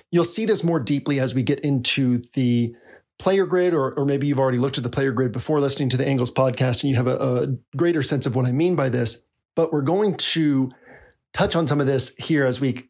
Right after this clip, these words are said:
explore the bottom-up build and as we talk about some of the other viable players on the slate around the guys we're focused on in this bottom-up build. Now, the other thing that's interesting about this slate is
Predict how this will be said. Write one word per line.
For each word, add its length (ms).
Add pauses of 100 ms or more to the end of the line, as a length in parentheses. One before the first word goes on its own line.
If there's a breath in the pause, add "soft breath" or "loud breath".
explore 800
the 240
bottom-up 440
build 380 (380 loud breath)
and 80
as 80
we 80
talk 160
about 160
some 80
of 40
the 80
other 140
viable 420
players 340
on 80
the 60
slate 300
around 460
the 60
guys 220
we're 80
focused 380
on 220
in 180
this 160
bottom-up 540 (100)
build. 400 (1160)
Now, 80
the 180
other 180
thing 180
that's 160
interesting 360
about 280
this 220
slate 480 (180)
is 600